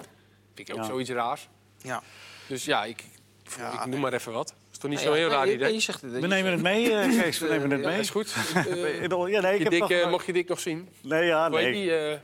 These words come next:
Speaker 1: de snor?
Speaker 2: Heinrich.
Speaker 3: Heinrich
Speaker 1: Ja.
Speaker 3: Welling.
Speaker 2: Ja.
Speaker 3: Gaat die erover?
Speaker 2: Morgen,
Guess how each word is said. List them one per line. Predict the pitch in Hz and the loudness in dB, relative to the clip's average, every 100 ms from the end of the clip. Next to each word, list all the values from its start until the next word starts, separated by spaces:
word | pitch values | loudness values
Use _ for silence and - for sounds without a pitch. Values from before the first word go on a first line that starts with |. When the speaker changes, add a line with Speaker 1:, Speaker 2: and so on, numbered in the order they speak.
| 156 147 | -14 -20
Speaker 1:
de | |
snor? | 147 156 160 - - - - _ _ | -12 -10 -10 -12 -20 -20 -20 _ _
Speaker 2:
Heinrich. | - 175 156 123 - | 4 6 6 2 -2
Speaker 3:
Heinrich | 120 127 | -6 -4
Speaker 1:
Ja. | 139 | 0
Speaker 3:
Welling. | 117 113 156 _ _ _ _ _ - - - - - _ - | 0 0 -6 _ _ _ _ _ -20 -20 -20 -20 -20 _ -12
Speaker 2:
Ja. | - 160 113 | -2 0 0
Speaker 3:
Gaat | - 139 | -2 -2
die | 147 | -4
erover? | 143 147 | -6 0
Speaker 2:
Morgen, | 208 269 160 | 2 2 0